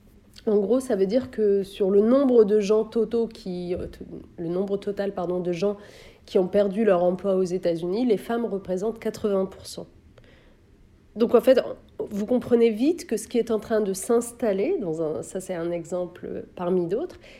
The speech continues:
c'est une spécialisation des rôles, qui est justement la spécialisation des rôles qu'on avait combattue toutes ces décennies de progrès pour l'égalité femmes-hommes, qui est une spécialisation des rôles où les femmes à la maison, euh, et les hommes au travail, quoi.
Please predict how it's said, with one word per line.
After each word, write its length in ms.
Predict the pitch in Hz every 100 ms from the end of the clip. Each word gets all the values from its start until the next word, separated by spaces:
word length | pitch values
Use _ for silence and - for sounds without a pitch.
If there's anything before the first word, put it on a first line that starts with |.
| -
c'est 500 | - - 214 285 294
une 520 | 170 180 190 180 170 165
spécialisation 840 | - 240 240 202 185 185 170 196
des 160 | 185 170
rôles, 420 | 165 220 330 214 - - - -
qui 200 | - 233
est 40 | 208
justement 440 | 233 247 254 240
la 80 | 214
spécialisation 720 | - 214 208 196 190 190 196
des 80 | 185
rôles 200 | 185 214
qu'on 160 | 202
avait 200 | 175 170
combattue 560 | 175 208 196 180 - 233
toutes 180 | 202 -
ces 120 | 170
décennies 540 | 165 180 - 175 180
de 120 | 185 165
progrès 400 | - 165 170 180
pour 120 | 165
l'égalité 440 | 151 160 156 165
femmes-hommes, 480 | 151 160 170 240 320 - - - - _ - -
qui 140 | 170
est 100 | 165
une 80 | 165
spécialisation 680 | - 175 165 160 156 147 175
des 100 | 160
rôles 260 | 165 285
où 140 | 254 170
les 120 | 156
femmes 240 | - 175
à 40 | 160
la 100 | 156
maison, 380 | 160 165 247 269
euh, 320 | 190 165 160
et 140 | 151
les 180 | 165 165
hommes 140 | 196
au 40 | 175
travail, 340 | - 240 370
quoi. 200 | - 160